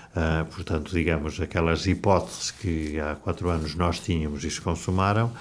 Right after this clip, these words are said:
agora nós podemos continuar a alimentar essa esperança, mas a França tem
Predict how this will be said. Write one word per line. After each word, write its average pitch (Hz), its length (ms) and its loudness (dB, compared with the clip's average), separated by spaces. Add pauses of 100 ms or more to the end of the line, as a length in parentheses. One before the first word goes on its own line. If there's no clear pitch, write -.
(400)
agora 92 460 6
nós 78 240 -2
podemos 82 400 0
continuar 78 480 -2
a 78 60 0
alimentar 80 440 0
essa 87 240 -2
esperança, 101 580 0 (460)
mas 92 200 2
a 92 60 4
França 87 480 0
tem 76 380 -2